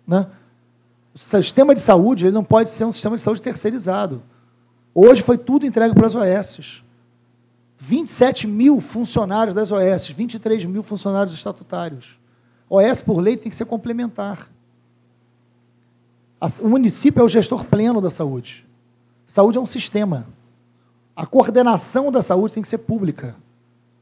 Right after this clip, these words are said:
Você não pode terceirizar a coordenação da saúde. Existe uma coisa chamada sus, que é um dos maiores avanços em termos de programa,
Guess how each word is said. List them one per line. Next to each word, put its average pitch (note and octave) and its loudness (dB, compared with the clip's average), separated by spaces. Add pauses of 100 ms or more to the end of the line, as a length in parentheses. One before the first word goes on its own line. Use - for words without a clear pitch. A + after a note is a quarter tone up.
(100)
Você - -8
não A3 -2
pode C4 -2
terceirizar G#3+ 0
a - -8
coordenação G3+ -6
da F#3+ -6
saúde. E3+ -12 (680)
Existe F3+ -6
uma A3 2
coisa A3 2
chamada G#3+ 0
sus, G#3 -2
que - -10
é - -4
um G3 -4
dos F3+ -6
maiores G#3 0
avanços F#3+ -4 (280)
em E3+ -6
termos G3 -2
de F3+ -4
programa, F#3 0